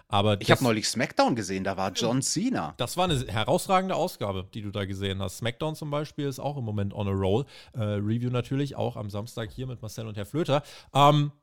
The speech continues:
Speaker 1: wie verbleibe ich mit dieser, mit dieser Review? Ich überleg grad, ob ich eine Schulnote geben soll. Ich würde, glaub ich, als Schulnote,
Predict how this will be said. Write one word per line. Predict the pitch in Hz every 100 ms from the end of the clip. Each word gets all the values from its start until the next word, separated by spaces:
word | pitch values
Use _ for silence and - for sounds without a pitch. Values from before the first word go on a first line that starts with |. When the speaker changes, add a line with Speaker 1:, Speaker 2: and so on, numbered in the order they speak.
| _ -
Speaker 1:
wie | 139 151
verbleibe | 156 123 160 165
ich |
mit | 143 135
dieser, | 131 131 123
mit | 120
dieser | 120 117 110 107 104
Review? | 135 165 165
Ich | 131
überleg | 120 120 156
grad, | 131
ob | 117
ich | 104
eine |
Schulnote | - 185 160 98 95
geben | 95 101 95
soll. | 95 95
Ich | 95
würde, | 143 156
glaub | 143
ich, | 117
als | 113
Schulnote, | - 180 196 175 185 185 180 190